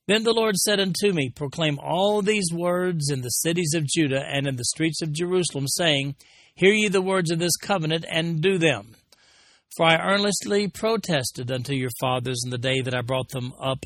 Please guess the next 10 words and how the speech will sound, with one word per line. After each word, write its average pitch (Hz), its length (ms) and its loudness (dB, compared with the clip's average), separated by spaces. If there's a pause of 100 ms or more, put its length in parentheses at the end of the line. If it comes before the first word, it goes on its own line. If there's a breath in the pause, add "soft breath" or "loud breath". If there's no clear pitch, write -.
(140)
out 131 140 0
of 123 80 -4
the 127 80 -4
land 131 280 -2
of 127 100 -8
Egypt, 147 440 -2
even 170 320 0
unto 156 220 -2
this 139 260 -2
day, 127 300 -4